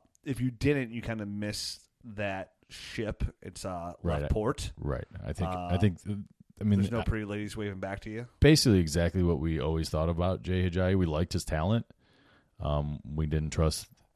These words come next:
Speaker 2: his ability to stay on the field, and it's pretty much coming to fruition. Exactly. Like, when he's on the field, he looks great. It's just that he's always, you know, his knee's always gonna be a
Speaker 1: Always
Speaker 2: thing.
Speaker 1: off the field.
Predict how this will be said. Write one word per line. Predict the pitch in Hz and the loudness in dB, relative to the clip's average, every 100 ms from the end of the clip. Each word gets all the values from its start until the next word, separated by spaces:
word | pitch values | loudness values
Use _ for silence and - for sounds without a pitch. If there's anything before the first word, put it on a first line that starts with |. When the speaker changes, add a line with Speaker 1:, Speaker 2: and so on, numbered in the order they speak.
| _ | _
Speaker 2:
his | 78 80 73 | -4 -2 0
ability | 76 71 67 67 67 | -2 -2 -2 -4 -6
to | 69 | -6
stay | - 71 69 | -6 -4 -2
on | 67 69 | -4 -6
the | |
field, | 69 78 101 110 | -4 -2 -2 -2
and | 73 76 78 76 | -2 -2 -2 -4
it's | 69 - | -8 -10
pretty | - 85 78 | -6 -2 -2
much | 71 | -2
coming | 78 71 | -4 -6
to | 65 | -6
fruition. | 71 69 71 69 69 | -10 -6 -4 -4 -8
Exactly. | 69 71 78 - 67 | -8 -4 -4 -4 -8
Like, | - - | -8 -6
when | 78 | -2
he's | 90 | 2
on | 139 | 2
the | |
field, | 110 98 104 | 2 2 4
he | |
looks | 110 104 | 2 2
great. | 82 80 - - _ _ _ _ - | 2 0 -2 -14 _ _ _ _ -8
It's | 80 - | -8 -4
just | 76 | -4
that | - | -2
he's | 73 71 | -2 0
always, | 71 71 | -2 -2
you | 76 | -4
know, | 71 | -6
his | 67 71 | -6 -6
knee's | 71 69 - | -6 -6 -4
always | 82 80 | -2 0
gonna | 78 78 | 0 -2
be | |
a | 78 | -2
Speaker 1:
Always | 107 80 76 | 0 0 0
Speaker 2:
thing. | 73 | -2
Speaker 1:
off | 76 | -6
the | - | -8
field. | 101 85 | -12 -14